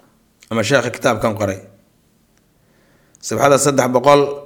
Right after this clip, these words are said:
siddeed iyo toddobaatan. Waqad tajallat,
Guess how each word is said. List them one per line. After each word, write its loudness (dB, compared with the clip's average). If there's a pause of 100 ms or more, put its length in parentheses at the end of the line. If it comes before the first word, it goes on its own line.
(720)
siddeed 0
iyo 0
toddobaatan. 0 (2000)
Waqad 2
tajallat, 2